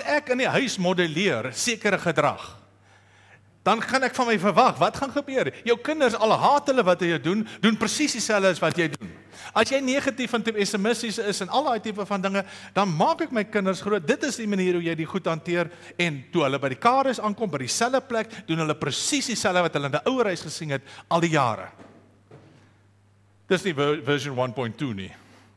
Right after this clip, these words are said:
Ons is nog steeds by version one. En hy pluk nog steeds dieselfde toets op dieselfde plek. Ek het nou baie keer gewonder, hoekom die Here nou nie maar hierdie ou spulletjie omgedraai het en dat hulle maar weer die woestyn intrek nie.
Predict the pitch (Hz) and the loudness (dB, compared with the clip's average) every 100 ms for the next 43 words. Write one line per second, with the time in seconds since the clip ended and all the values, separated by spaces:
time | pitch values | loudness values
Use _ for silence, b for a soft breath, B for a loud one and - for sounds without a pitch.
0 | - 123 120 117 107 147 117 120 107 117 | -10 -8 -6 -6 -4 -4 -4 -6 -4 -4
1 | 110 107 113 82 - _ _ _ _ _ | -4 -4 -4 -6 -20 _ _ _ _ _
2 | b b b b b b b b _ _ | b b b b b b b b _ _
3 | - 143 127 170 151 135 107 175 117 - | -6 -2 0 0 -2 -2 -4 -2 -2 -6
4 | 143 120 - 165 147 117 - 127 - - | -8 -6 -2 0 -2 -4 -4 -4 -6 -12
5 | - - 127 123 107 - 151 147 - 156 | -12 -10 -8 -6 -6 -4 -4 -6 -8 -8
6 | 113 - - - - _ _ _ _ _ | -8 -12 -20 -20 -20 _ _ _ _ _
7 | _ _ b b b b b b b b | _ _ b b b b b b b b
8 | b _ _ _ 180 147 151 165 131 123 | b _ _ _ -4 -2 -2 -4 -4 -4
9 | 117 117 110 156 135 110 113 110 110 120 | -4 -4 -6 -8 -6 -6 -6 -6 -6 -6
10 | 123 101 - - - _ _ _ _ b | -6 -8 -10 -20 -20 _ _ _ _ b
11 | b 107 151 185 143 165 147 151 143 139 | b -6 -4 -4 -4 -4 -4 -4 -6 -6
12 | - 127 107 117 113 113 104 120 123 131 | -6 -6 -4 -4 -4 -6 -6 -6 -6 -4
13 | 127 120 120 107 - 127 120 107 104 92 | -4 -4 -4 -6 -6 -8 -8 -8 -8 -8
14 | 92 | -14